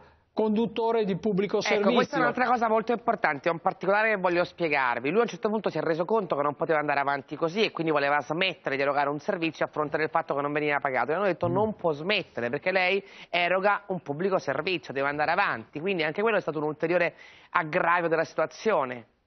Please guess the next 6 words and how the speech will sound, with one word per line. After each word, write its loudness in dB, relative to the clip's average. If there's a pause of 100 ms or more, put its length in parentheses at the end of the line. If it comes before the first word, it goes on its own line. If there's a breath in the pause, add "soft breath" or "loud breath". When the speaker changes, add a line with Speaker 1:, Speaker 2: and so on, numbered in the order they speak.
(400)
Speaker 1:
No, 0
mi 0
ha 0
mandato 0
i 0
carabinieri 0